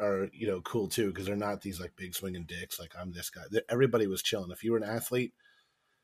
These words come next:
like, you know, everybody's giving each other tips and high fives and trying to be, you know, it was great. Everybody was a good sportsman. Rauno Heimla was there, and this guy, Rauno is a freak. He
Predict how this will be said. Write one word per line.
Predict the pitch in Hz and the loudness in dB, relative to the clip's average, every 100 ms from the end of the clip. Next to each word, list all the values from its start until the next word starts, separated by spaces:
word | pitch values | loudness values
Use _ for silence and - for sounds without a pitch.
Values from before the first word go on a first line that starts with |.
| _ - | _ -10
like, | 82 78 _ _ _ - | -10 -10 _ _ _ -8
you | 92 | -6
know, | 87 | -4
everybody's | 104 107 104 | 0 4 4
giving | 90 107 104 | 4 0 2
each | 95 | 0
other | 98 85 | 0 -2
tips | - 107 101 - - | 0 2 2 -2 -6
and | 85 85 | -6 -4
high | 107 | -4
fives | 104 104 98 95 95 85 | -2 -2 -2 0 -2 -4
and | 87 | -4
trying | - 98 | -4 -4
to | 92 | -4
be, | 85 85 78 | -4 -6 -6
you | 101 | -8
know, | 87 | -4
it | 101 | -2
was | 104 | -2
great. | - 110 101 - | 0 0 0 -6
Everybody | 98 104 107 | -4 4 6
was | 101 | 6
a | 92 | 4
good | 95 92 | -2 -2
sportsman. | - 98 - 98 - - - - - | -2 -2 -2 -6 -8 -20 -20 -20 -4
Rauno | 98 98 113 | 0 4 4
Heimla | 104 98 107 113 110 | 2 0 0 2 4
was | 113 | 4
there, | 104 113 117 | 6 6 4
and | 95 95 101 | 2 0 2
this | 107 | 0
guy, | - 104 92 78 - - - - - | 2 0 0 -6 -14 -20 -20 -20 -4
Rauno | 107 110 127 104 | 0 2 4 2
is | 90 87 | 0 -4
a | |
freak. | 85 - 107 85 | -6 -2 -2 -2
He | - 104 98 | -2 -2 -2